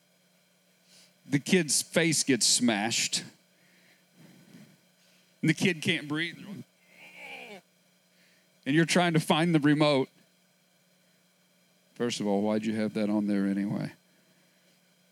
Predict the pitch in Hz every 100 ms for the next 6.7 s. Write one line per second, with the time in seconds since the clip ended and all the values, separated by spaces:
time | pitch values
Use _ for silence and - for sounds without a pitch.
0 | _ _ _ _ _ _ _ _ _ _
1 | _ _ 262 285 240 277 233 277 311 320
2 | 294 - 320 330 285 277 254 247 262 262
3 | 233 233 233 240 - - 156 269 311 226
4 | 277 233 - 277 311 302 277 - 285 294
5 | 247 247 196 - - _ - 226 - 277
6 | 294 202 165 107 - -